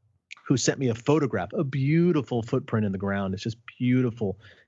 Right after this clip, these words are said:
You can see all five toes. The shape is, the length to width ratio is perfect. Has a mid-tarsal pressure ridge right in it. Um, I took the G P S off, G P S coordinates off of the picture and the E X I F information. Then I,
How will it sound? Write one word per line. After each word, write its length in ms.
You 120
can 60
see 180
all 160
five 320
toes. 720
The 100
shape 380
is, 160
the 320
length 260
to 60
width 220
ratio 300
is 100
perfect. 480
Has 160
a 40
mid-tarsal 460
pressure 400
ridge 380
right 180
in 120
it. 160
Um, 340
I 100
took 160
the 80
G 200
P 160
S 220
off, 220
G 140
P 120
S 120
coordinates 460
off 260
of 80
the 60
picture 520
and 140
the 140
E 60
X 180
I 120
F 140
information. 540
Then 120
I, 140